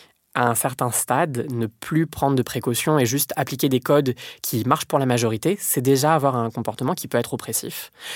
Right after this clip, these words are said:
ou en tout cas qui peut être émotionnellement vécu de façon très violente. Donc les pronoms, c'est la même chose, faut bien avoir conscience de leur, euh, poids, euh, symbolique et concret, et faut pas hésiter à demander. Dans les milieux militants, euh, queer, il y a le code de,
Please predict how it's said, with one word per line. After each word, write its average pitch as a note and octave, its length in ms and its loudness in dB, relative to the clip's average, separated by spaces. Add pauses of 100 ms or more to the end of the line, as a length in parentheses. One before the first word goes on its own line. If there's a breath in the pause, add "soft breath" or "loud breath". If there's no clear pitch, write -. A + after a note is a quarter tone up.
(100)
ou C#3+ 120 6
en C#3 80 6
tout C3+ 100 -2
cas F3+ 120 4
qui - 140 -6
peut C3+ 80 4
être - 140 2
émotionnellement C3 560 4
vécu C#3 220 0
de - 40 -8
façon C3+ 220 -2
très - 240 0
violente. A#2 440 -4 (600 loud breath)
Donc B2+ 280 0
les C#3+ 200 6
pronoms, E3+ 260 2
c'est F3 140 2
la D3 80 4
même B2 160 2
chose, D3+ 420 0
faut - 140 -4
bien B2 120 2
avoir B2 200 0
conscience D3 400 0
de C3 60 4
leur, A2 200 2
euh, G#2+ 220 0 (180)
poids, C#3+ 300 4
euh, A2 260 2
symbolique B2 420 -2
et A2+ 60 -2
concret, A#2 460 -4 (680 loud breath)
et G3+ 260 8
faut - 120 -4
pas E3 140 6
hésiter F3 460 4
à D3+ 100 2
demander. C#3 400 4 (640 loud breath)
Dans F3 380 6
les D#3 100 6
milieux C3+ 240 4
militants, D#3 580 4
euh, A#2+ 340 0
queer, D3+ 480 2 (120)
il C#3+ 80 -4
y - 20 2
a A#2+ 80 2
le B2 240 0
code D#3+ 340 2
de, C3+ 220 4